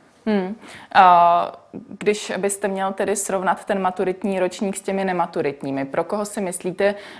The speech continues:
a, že to byl větší zásah, ten lockdown, ten, ten nucený přechod na distanční výuku?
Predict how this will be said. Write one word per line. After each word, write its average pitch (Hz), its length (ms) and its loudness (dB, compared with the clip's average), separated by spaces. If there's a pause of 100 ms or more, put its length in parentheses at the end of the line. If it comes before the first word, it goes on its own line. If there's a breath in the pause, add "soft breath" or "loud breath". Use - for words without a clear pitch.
a, 170 520 8
že 185 160 -4
to 202 140 -2
byl 202 200 4
větší 185 400 0
zásah, 160 500 4
ten 160 180 -2
lockdown, 165 720 4
ten, 165 440 -4
ten 175 220 -2
nucený 160 380 -6
přechod 170 360 -8
na 165 120 0
distanční 156 600 -6
výuku? 131 480 -8